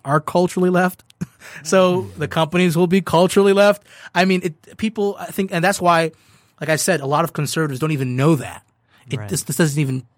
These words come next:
Speaker 1: cross their mind that that's a real thing. That's why they're so surprised by a lot of the stuff that they see in the, in social media and all this other stuff. But I guess, you know, when it comes down to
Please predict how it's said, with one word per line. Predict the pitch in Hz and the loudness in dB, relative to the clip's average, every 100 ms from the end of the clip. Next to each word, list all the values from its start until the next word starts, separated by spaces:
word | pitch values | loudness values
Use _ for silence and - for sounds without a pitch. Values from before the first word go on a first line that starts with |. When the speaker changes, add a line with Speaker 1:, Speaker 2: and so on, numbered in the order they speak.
| - | -12
Speaker 1:
cross | - 151 - | -2 0 0
their | - 131 | -2 -2
mind | 127 135 131 120 113 - - _ | -2 -2 -2 -6 -16 -20 -20 _
that | |
that's | 131 139 | -4 -2
a | 147 | -2
real | 135 147 127 | -2 -2 -4
thing. | - 170 135 | -4 -4 -2
That's | 127 139 156 | -2 -2 0
why | 135 | -2
they're | 127 | -2
so | 139 | -6
surprised | 127 - 139 139 127 - _ - - 135 | -6 -4 0 0 -2 -8 _ -20 -16 -2
by | 139 | 2
a | 135 | 2
lot | 135 135 | 2 2
of | |
the | 131 | -2
stuff | - 160 | -2 -2
that | 131 | -2
they | 127 | -6
see | 123 135 123 | -6 -4 -4
in | 120 | -6
the, | 123 120 | -10 -12
in | 123 | -8
social | 127 127 131 | -4 -4 -6
media | 127 127 127 123 | -6 -4 -6 -8
and | 120 | -12
all | 131 | -14
this | 127 | -12
other | 135 123 | -12 -12
stuff. | - 101 - _ _ _ _ _ _ _ _ _ | -14 -16 -20 _ _ _ _ _ _ _ _ _
But | 156 147 - _ _ _ _ _ _ _ - - _ _ | 0 0 -2 _ _ _ _ _ _ _ -20 -20 _ _
I | 151 | 0
guess, | 180 - | 0 0
you | 175 | 0
know, | 151 147 | 0 0
when | 147 151 | -2 -6
it | 147 | -4
comes | 160 156 | -2 -2
down | 151 147 147 147 - | 0 0 0 -6 -10
to | - 135 131 123 123 | -4 -2 0 -2 -4